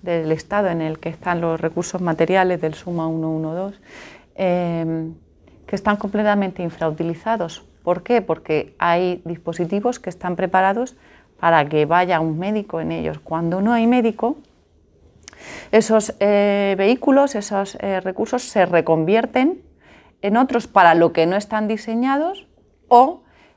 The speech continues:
eh, tienen que ir atendidos, eh, por enfermería que está capacitada, pero, pero, pero que no tiene esa capacitación que tiene el médico. Por tanto, al final eso,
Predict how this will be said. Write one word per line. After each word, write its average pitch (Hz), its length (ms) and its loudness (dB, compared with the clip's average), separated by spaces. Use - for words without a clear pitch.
eh, 156 340 -8
tienen 160 280 -6
que 180 140 -10
ir 180 80 -4
atendidos, 202 760 -2
eh, 151 280 -16
por - 140 -6
enfermería 143 640 0
que - 80 -10
está - 240 -12
capacitada, - 720 -2
pero, - 180 -10
pero, 135 280 -6
pero 151 200 -10
que 131 160 -8
no 127 240 0
tiene 131 420 2
esa - 180 -12
capacitación - 720 -10
que - 100 -8
tiene 143 220 0
el 127 80 -4
médico. 135 360 -4
Por - 160 -12
tanto, 139 220 -2
al 147 60 -2
final 170 300 0
eso, 226 260 -4